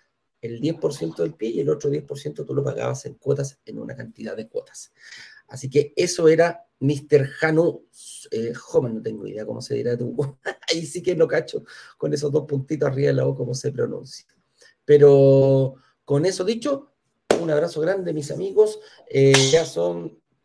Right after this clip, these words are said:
las nueve con treinta de la mañana, nos estaríamos viendo el día lunes. Muy importante el live del día lunes, porque vamos a estar comentando un poquitito lo que va a pasar el lunes en la tarde,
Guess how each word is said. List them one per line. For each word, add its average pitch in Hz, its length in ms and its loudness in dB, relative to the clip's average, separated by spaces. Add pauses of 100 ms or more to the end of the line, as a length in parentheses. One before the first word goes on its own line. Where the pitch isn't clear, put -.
las 127 340 -10
nueve 165 360 0
con 127 240 -4
treinta 180 340 -2
de 139 80 0
la 135 100 0
mañana, 220 320 2
nos 202 160 0
estaríamos 202 460 0
viendo 214 260 2
el 170 120 0
día 208 180 4
lunes. 180 400 0 (320)
Muy 311 380 0
importante - 640 -4
el 220 160 -2
live 220 260 0
del 190 220 -2
día 202 260 4
lunes, 160 500 0 (400)
porque 220 520 2 (220)
vamos 180 320 -2
a 160 40 -8
estar - 200 -6
comentando 175 380 -6
un 170 60 -10
poquitito 156 380 -4
lo 156 120 0
que 143 140 -2
va 175 100 0
a 185 40 -2
pasar 185 360 -4
el 165 200 -4
lunes 185 340 -6
en 143 100 -8
la 131 100 -6
tarde, 240 440 -8